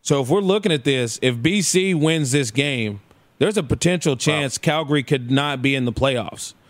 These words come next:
Speaker 1: 'Cause I don't know if they're gonna play McGuire the last two weeks or if they're just playing him this week and then they're gonna play, 'cause I know if Winnipeg has a chance to get Calgary out of the playoffs,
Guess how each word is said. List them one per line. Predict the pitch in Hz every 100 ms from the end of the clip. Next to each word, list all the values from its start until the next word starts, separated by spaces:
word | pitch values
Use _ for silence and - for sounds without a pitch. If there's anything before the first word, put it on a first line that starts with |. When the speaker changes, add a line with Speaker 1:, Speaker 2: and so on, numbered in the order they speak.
| _ _ -
Speaker 1:
'Cause | 151
I | 156
don't | 190 202 175
know | 180 180
if | 147 131
they're | 147 151
gonna | 156
play | 135 147
McGuire | 135 117 135 139 135
the | 123
last | 127 135 -
two | 143
weeks | 131 139 160 - - - -
or | - 127
if |
they're | 117
just | 135 135
playing | - 143 139
him | 123
this | 131 131
week | 127 131 123 - - - -
and | 127 127
then | 139
they're | 139 135
gonna | 135
play, | 120 135 135 127 120 - -
'cause | - 139
I | 143
know | 190 180
if | 131
Winnipeg | 151 156 131 147
has | 139 135
a |
chance | 123 139 131
to | 131
get | 123
Calgary | 135 135 135
out | 127
of |
the | 117
playoffs, | 139 143 147 -